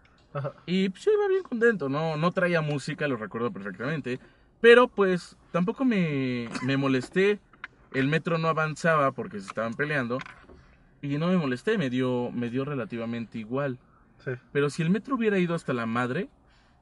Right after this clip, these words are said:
Speaker 1: Ajá.
Speaker 2: de verdad no hubiera, no hubiera soportado y no hubiera tolerado esa situación.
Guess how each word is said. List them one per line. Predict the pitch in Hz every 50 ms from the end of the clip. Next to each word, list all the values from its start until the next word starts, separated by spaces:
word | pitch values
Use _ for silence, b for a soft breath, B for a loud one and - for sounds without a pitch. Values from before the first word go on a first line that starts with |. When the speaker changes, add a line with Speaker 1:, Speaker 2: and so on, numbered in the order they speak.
| - 156
Speaker 1:
Ajá. | 143 127 151 143 135
Speaker 2:
de | 120 123 127
verdad | 127 127 127 139 156 151 143
no | 143 147 143
hubiera, | 143 131 139 139 131 131 127 120 117 117 113
no | 123 131
hubiera | 143 151 156 147 139
soportado | - - 123 - - 107 - - 123 120 120
y | 110
no | 104 110
hubiera | 107 110 110 107
tolerado | 104 - 104 98 98 98 101 104 104 101
esa | 98 - - 101
situación. | - - 90 95 - - - 92 165 175